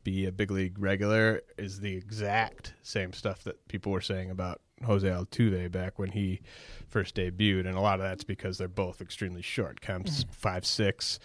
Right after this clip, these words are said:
Speaker 1: uh, but I, I, I just think until a guy proves that he can't do something, I'm not gonna just immediately say he can't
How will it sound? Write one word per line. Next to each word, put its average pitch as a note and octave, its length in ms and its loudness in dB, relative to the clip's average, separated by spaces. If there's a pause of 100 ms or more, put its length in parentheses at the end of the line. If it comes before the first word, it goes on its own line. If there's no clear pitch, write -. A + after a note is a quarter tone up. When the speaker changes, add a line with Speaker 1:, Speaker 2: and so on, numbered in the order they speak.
(440)
Speaker 1:
uh, F2 360 -4 (640)
but G2 140 2
I, A2+ 400 4 (120)
I, A2 60 0
I A2 60 4
just A#2 200 0
think A2 280 2 (760)
until D3+ 400 8
a D3+ 60 10
guy C3+ 240 10
proves C3 600 4
that A#2+ 120 2
he A2 80 0
can't B2 320 -2
do A2 160 0
something, C3+ 440 6
I'm G2+ 100 4
not G2 180 2
gonna G2+ 120 -4
just F#2 380 -8
immediately G2 440 0
say G2 220 0
he F#2 120 -2
can't G2 420 0